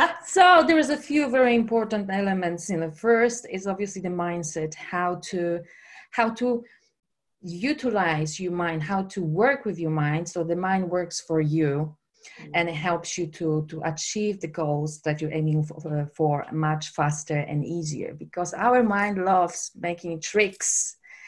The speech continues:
Speaker 1: doing tricks on us, and we don't even know about it sometimes.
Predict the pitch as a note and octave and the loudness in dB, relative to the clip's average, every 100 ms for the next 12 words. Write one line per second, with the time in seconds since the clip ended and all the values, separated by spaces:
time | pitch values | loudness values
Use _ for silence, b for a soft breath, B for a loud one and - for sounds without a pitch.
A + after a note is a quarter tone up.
0 | B B B B F#3+ F#3 F#3 B3+ A#3+ F#3+ | B B B B 0 2 0 0 0 0
1 | D#3+ D#3 D#3 - - F3+ F3 E3 F3 G#3+ | 4 4 2 -2 -4 -2 -2 -4 -4 -2
2 | G3 G#3+ G#3 G#3+ F#3 F3 G3+ A3 F3+ D#3 | 2 2 2 0 0 2 4 6 6 4
3 | C#3+ - - - D#3 D3+ - - - | 2 -4 -10 -8 -6 -8 -8 -14 -18